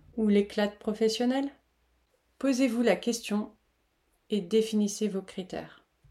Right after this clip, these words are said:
Et enfin, les exercices pratiques,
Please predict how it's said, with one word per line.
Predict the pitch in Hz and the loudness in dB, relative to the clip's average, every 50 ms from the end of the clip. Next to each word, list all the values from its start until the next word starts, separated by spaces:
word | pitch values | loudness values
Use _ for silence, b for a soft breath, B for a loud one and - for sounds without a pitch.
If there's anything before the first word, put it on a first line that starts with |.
| _ _ _ | _ _ _
Et | - 208 196 | -2 -2 0
enfin, | 185 185 180 - - 208 208 214 214 - - _ _ - - | 0 -2 -4 -4 -2 -2 0 -2 -2 -6 -12 _ _ -6 -2
les | 233 226 220 208 180 214 | 2 2 2 4 6 4
exercices | 220 208 185 202 226 220 220 - - 240 226 - | 4 4 4 4 4 4 2 0 -4 -4 -4 -6
pratiques, | - - - 190 180 185 - - - _ - - - - | -8 -8 -8 -8 -8 -8 -14 -20 -20 _ -20 -20 -20 -20